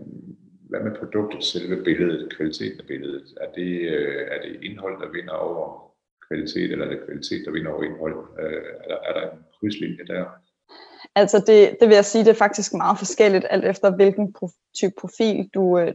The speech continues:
Speaker 2: du nu har. Øhm, der er mange morbloggere eller morinstagrammere, som har knap så pæne billeder, men de har så en rigtig god historie, som deres målgruppe kan tappe ind i og, og relatere til, at "Nå, man har sgu ikke lige, øh, tid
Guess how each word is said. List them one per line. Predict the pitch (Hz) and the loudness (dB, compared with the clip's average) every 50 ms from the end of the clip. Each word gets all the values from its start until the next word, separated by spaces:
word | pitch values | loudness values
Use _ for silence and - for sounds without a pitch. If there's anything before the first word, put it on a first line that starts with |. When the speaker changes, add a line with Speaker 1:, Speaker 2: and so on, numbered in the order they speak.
| - - | -4 -4
Speaker 2:
du | 196 196 | -2 -2
nu | 190 190 190 | -2 -2 -4
har. | 196 214 - 101 - - 220 - - | -4 -6 -6 -6 -6 -8 -10 -4 -2
Øhm, | 214 190 180 180 180 180 180 180 175 180 175 - _ _ _ | 0 2 2 2 0 0 -2 -2 -4 -6 -8 -10 _ _ _
der | - | -2
er | 185 180 | 0 2
mange | 185 185 190 202 208 208 208 202 196 - - | 2 2 2 2 2 0 0 -2 -4 -6 -10
morbloggere | - - 196 196 196 202 214 214 214 - - 214 202 190 180 185 185 180 180 185 - | -8 -6 -2 0 2 2 0 0 -4 -6 -2 2 4 4 4 4 2 2 2 0 -2
eller | - 185 175 | -2 -2 0
morinstagrammere, | 180 180 190 202 202 190 196 185 - - 196 - 185 180 175 180 180 180 180 | 2 2 4 4 4 2 0 -2 -4 -6 -2 0 0 0 0 0 0 -2 -2
som | - 175 170 170 - - | -4 -4 -4 -4 -4 -4
har | 185 - - 190 - _ _ _ _ - | -4 -4 -4 -8 -12 _ _ _ _ -8
knap | - 196 190 190 - | -2 -2 -2 -2 -2
så | - 214 - | -6 -8 -4
pæne | - 220 190 190 190 190 196 | 0 0 0 0 0 4 6
billeder, | 214 208 214 220 233 226 | 8 8 8 8 6 6
men | 220 196 190 190 | 6 4 4 2
de | 202 196 | 0 -2
har | 208 202 196 185 - 190 | -2 -2 -2 -2 -2 -2
så | - 190 | -2 -2
en | 185 180 180 | -2 0 2
rigtig | 180 190 185 - - | 2 0 0 -2 0
god | - 202 185 - 196 | 2 2 2 2 0
historie, | 196 190 - - 226 220 214 196 196 | -4 -2 0 2 2 2 2 0 -4
som | 190 - - 180 175 170 - - | -2 2 2 2 2 0 -2 -2
deres | - - - - 220 214 - - | 0 0 0 0 -2 -2 0 2
målgruppe | 214 202 196 196 208 196 - 185 180 170 185 - - - | 4 6 6 6 6 4 2 0 0 0 -2 -4 -4 0
kan | 208 180 165 165 - - - - | 2 2 2 2 -2 -6 -2 4
tappe | 208 180 175 - 110 | 4 4 6 6 4
ind | 214 214 214 202 | 2 2 2 2
i | 202 185 - - _ _ _ _ _ _ | 0 -2 -4 -8 _ _ _ _ _ _
og, | - 196 180 170 160 - - | 2 4 4 4 2 2 0
og | 180 165 - | 0 4 4
relatere | 180 170 165 180 - - 226 202 185 | 4 4 4 2 2 6 6 6 6
til, | 185 - 202 | 6 6 6
at | 185 180 156 | 8 8 6
"Nå, | 151 156 151 | 4 2 0
man | 170 190 185 | 0 0 0
har | 180 175 | -2 -2
sgu | - - 202 | 0 0 0
ikke | 208 185 208 | 0 0 0
lige, | 196 190 190 180 175 156 | 2 4 4 4 4 2
øh, | - - - - | -2 -4 -2 2
tid | - 220 | 2 2